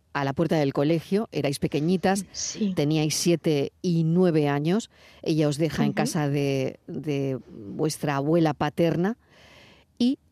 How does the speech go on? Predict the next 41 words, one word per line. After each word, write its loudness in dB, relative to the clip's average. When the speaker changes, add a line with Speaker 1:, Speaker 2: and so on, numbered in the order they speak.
Speaker 1:
bueno, -2
pues -4
nunca 2
vuelve 0
ni 0
a -2
casa -2
de -2
tu -2
abuela 0
paterna -2
a 0
recogeros, 0
ni 2
al 0
colegio -4
por -2
la -2
mañana. -6
Speaker 2:
No, 2
nunca 0
Speaker 1:
Tampoco, 2
Speaker 2:
llegó. 0
Speaker 1:
nunca 2
llegó. 0
Speaker 2:
Ella... -4
No, -2
no, -2
ella 0
vino 0
a -2
recogernos -4
por -4
la -2
noche -4
y, -2
y -12
claro, -4
era, -2
estábamos -4
durmiendo -4